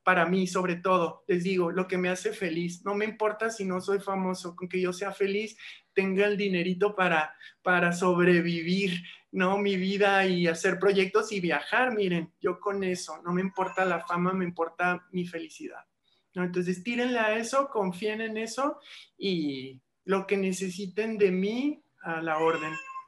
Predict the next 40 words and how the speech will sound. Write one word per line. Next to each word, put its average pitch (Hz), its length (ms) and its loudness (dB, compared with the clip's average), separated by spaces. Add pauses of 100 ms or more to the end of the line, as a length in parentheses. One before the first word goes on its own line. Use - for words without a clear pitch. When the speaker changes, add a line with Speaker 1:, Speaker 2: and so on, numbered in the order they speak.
(260)
Speaker 1:
Síganme 214 280 4
Speaker 2:
eso, 202 120 2
Speaker 1:
en 185 120 2
mis 170 200 -2
Speaker 2:
claro. - 240 -12
Speaker 1:
redes. - 380 -16
<laughs> 262 440 2
Speaker 2:
Ajá. 139 320 -6
Speaker 1:
Y - 80 -6
Speaker 2:
Por - 100 4
Speaker 1:
ahí 180 60 6
Speaker 2:
ejemplo, 175 220 4
¿cuáles 175 180 6
son 196 100 4
Speaker 1:
estoy. - 120 -6 (100)
Speaker 2:
tus - 180 -2
redes? 120 340 -4 (680)
Speaker 1:
Ajá. 185 400 0 (180)
Bueno, 220 240 4
eh, 190 200 4
aquí 180 440 2
en 214 120 0
Facebook 277 520 6
estoy 226 460 4
Fabio 220 320 4
Montoya, 233 720 2
Fabio 226 400 2
con 175 180 -2
B 175 140 -2
chica, - 380 -4 (600)
es, 180 240 -4
<laughs> 180 500 -4
Fabio 196 300 4
Montoya. 214 800 2
En 202 240 2
Instagram 220 540 0
estoy 196 400 0
como 208 340 -2
Fabius 208 640 4
World 220 380 4